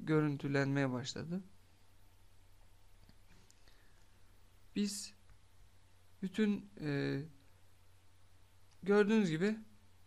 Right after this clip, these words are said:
her bir nokta için bir tane pin oluşturdu bize. Dört tane pinimiz var. Buradaki pinleri, e, görüntüleyebilmek için arkadaşlar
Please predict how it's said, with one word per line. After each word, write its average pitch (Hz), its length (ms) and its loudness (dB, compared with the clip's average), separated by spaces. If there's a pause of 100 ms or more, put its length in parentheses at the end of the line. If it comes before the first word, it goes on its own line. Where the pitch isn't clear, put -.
(1120)
her 202 300 4
bir 180 140 4
nokta 175 300 2
için 190 460 -2 (200)
bir 180 100 -6
tane 165 260 2
pin 175 200 0
oluşturdu 139 580 -2
bize. 139 300 -4 (1120)
Dört 160 240 -2
tane 135 260 -4
pinimiz 135 360 -4
var. 185 180 0 (580)
Buradaki 220 420 2
pinleri, 208 580 2 (340)
e, 143 140 -2
görüntüleyebilmek 185 1040 2
için 185 340 -4 (200)
arkadaşlar 156 580 -2